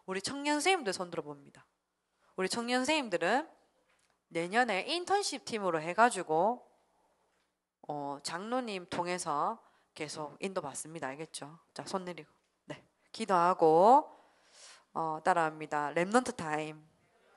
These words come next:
그거 진짜 세팅하세요. 자, 오늘 반별로 요거 구 세팅,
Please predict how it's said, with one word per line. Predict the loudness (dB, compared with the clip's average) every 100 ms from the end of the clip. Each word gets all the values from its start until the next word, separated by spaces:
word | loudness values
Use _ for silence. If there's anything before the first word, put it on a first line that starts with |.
| -20 -20 _ -20 -20 -20 -20 -20 -20 _ _ _
그거 | 2 2 2 0 2 4 2 -2 _ _ _ _ _ _ -14
진짜 | -10 -8
세팅하세요. | -6 -6 -6 -4 -2 -2 -2 4 8 8 6 -6 -20 _ _
자, | 4
오늘 | 6 6 10
반별로 | 12 12 12 12 12 12 12 6 -6 -20 _ _ _
요거 | 0 2
구 | 6 6
세팅, | 6 4 2 2 0 -2